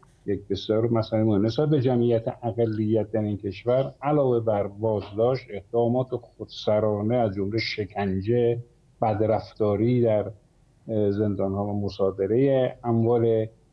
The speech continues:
اونها صورت می‌گیره. یعنی اونقدر شدت و حدتی که در تبعیض علیه این اقلیت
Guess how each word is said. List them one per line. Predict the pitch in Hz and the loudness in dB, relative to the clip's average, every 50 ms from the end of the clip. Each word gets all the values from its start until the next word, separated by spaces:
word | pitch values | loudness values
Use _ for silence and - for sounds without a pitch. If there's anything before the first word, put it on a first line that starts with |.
| _ _ _ _ - 110 104 101 95 - - | _ _ _ _ -14 -10 -8 -8 -8 -8 -4
اونها | 120 117 113 110 90 98 113 113 113 113 117 - - - | 0 0 0 2 0 0 0 0 0 0 -4 -8 -4 -2
صورت | 123 117 120 127 113 107 - - | 0 2 2 2 0 0 -4 -8
می‌گیره. | 92 85 80 85 85 80 90 90 | -10 -10 -8 -8 -8 -6 -4 -4
یعنی | 95 101 101 113 | -4 -2 -4 -4
اونقدر | - - 143 143 139 135 135 147 143 139 - | -6 -2 0 2 2 4 4 2 2 0 -2
شدت | - - 123 113 113 - _ 139 135 - - - | -6 -6 -6 -6 -6 -4 _ -2 -2 -2 -2 -4
و | 117 104 | -4 -4
حدتی | 101 101 98 110 - 131 127 127 123 113 | -4 -4 -8 -6 -4 -4 -4 -2 -4 -4
که | 113 113 95 92 - - _ _ _ _ _ _ | -2 -2 -2 -2 -4 -8 _ _ _ _ _ _
در | - 107 104 - - - | -4 -4 -4 -4 -8 -4
تبعیض | - 104 104 98 101 90 98 - 160 175 170 135 131 | -2 -2 0 0 -2 -2 0 0 2 4 4 4 2
علیه | - 113 110 101 117 135 143 110 107 107 | 0 -2 -2 -2 0 0 0 0 0 -2
این | 113 131 127 120 113 | -2 -2 -4 -4 -4
اقلیت | 107 110 104 107 101 98 95 98 98 98 90 | -6 -6 -4 -4 -6 -4 -4 -4 -2 -2 -4